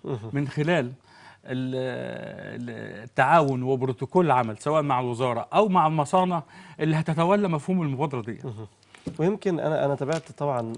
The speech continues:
Speaker 1: آه، نيكولاس وهو كان سفير ال-، الإنسانية ال-، اللي كان معاق وكان، آه، فقد، آه،
Speaker 2: مم.
Speaker 1: آه، دراعه وفقد، آه، رجله، وقدر إن هو يحقق حاجات إحنا كأسوياء، آه، ما قدرناش إن إحنا نحقق.
Speaker 2: بص يا فندم، إحنا لازم نعترف بحاجة.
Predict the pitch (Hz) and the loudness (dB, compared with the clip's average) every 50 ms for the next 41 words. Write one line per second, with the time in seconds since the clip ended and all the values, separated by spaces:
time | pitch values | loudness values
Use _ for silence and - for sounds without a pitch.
0 | - - 120 113 113 110 113 117 113 113 120 127 151 151 - 147 135 127 135 131 | -10 -10 -10 -10 -10 -10 -12 -12 -10 -10 -6 -6 -6 -4 -4 -4 -4 -4 -6 -6
1 | - 135 113 120 135 135 123 - 139 135 131 123 - - 117 104 135 151 151 139 | -8 -8 -6 -4 -4 -4 -4 -4 -4 -4 -4 -6 -8 -10 -10 -6 -4 -2 -2 -2
2 | 131 123 113 113 110 107 - 127 113 113 123 117 117 - - 127 123 139 139 135 | -2 -4 -6 -8 -8 -10 -10 -8 -8 -8 -6 -8 -8 -8 -8 -6 -6 -4 -4 -4
3 | 123 - - - - - _ _ - 131 120 117 117 113 113 120 123 117 120 123 | -6 -8 -14 -20 -20 -20 _ _ -6 -6 -4 -4 -4 -6 -6 -6 -6 -6 -6 -6
4 | 120 - 165 180 190 180 156 131 123 151 165 170 147 - 139 131 - - 151 160 | -2 2 4 4 4 4 4 4 4 2 2 2 0 -2 -6 -4 -2 0 0 0
5 | 160 151 147 135 - 139 139 131 - - 156 - - 139 143 131 117 117 - - | 0 0 -2 0 0 0 -2 -2 0 0 0 0 0 -2 -2 -2 -2 -6 -6 -6
6 | 135 127 123 120 120 120 120 120 117 113 110 - _ - 135 131 127 123 127 127 | -4 -4 -4 -4 -6 -6 -8 -8 -10 -12 -14 -16 _ -6 -2 -2 0 0 0 -2
7 | 123 117 123 113 131 139 143 147 143 135 123 123 127 120 - - 135 - - 139 | -2 -4 -2 -2 0 2 6 6 6 6 6 4 2 0 -2 -6 -6 -4 -2 -4
8 | 127 113 117 - - 139 127 127 127 123 123 123 127 127 147 127 120 127 135 135 | -4 -4 -6 -8 -6 -4 -2 -2 -2 -2 -2 -2 0 -2 -2 -2 -4 -6 -6 -8
9 | - - - - - - _ _ - 139 175 202 202 196 202 185 175 165 165 196 | -8 -12 -20 -20 -20 -20 _ _ 2 6 8 8 10 10 8 8 8 8 8 8
10 | 208 196 175 - 202 196 185 170 151 160 151 190 196 196 - - 220 208 - 202 | 8 8 8 6 6 6 6 6 4 4 4 4 2 2 2 2 2 2 6 4
11 | 190 175 - 175 - 160 151 - - 151 139 147 160 175 180 175 - - _ _ | 4 4 4 4 2 2 2 2 0 0 2 4 4 4 4 2 2 -2 _ _
12 | - - 147 143 139 135 131 139 135 135 - - 131 135 135 139 147 156 135 139 | -6 -4 -2 -2 -2 -2 -2 -2 -2 -2 -4 -2 -2 -2 0 0 -2 -2 -2 -2
13 | 127 123 - 139 123 123 127 123 120 113 123 123 185 - - 165 - 170 160 156 | -4 -2 -4 -4 -4 -4 -6 -6 -6 -4 -2 -2 0 0 0 0 0 -2 -2 -4
14 | 156 135 - 127 123 151 160 165 160 147 131 117 - 139 135 - - 95 - - | -4 -6 -6 -6 -4 -4 -4 -2 -2 -4 -2 -2 -2 -4 -4 -6 -10 -14 -14 -18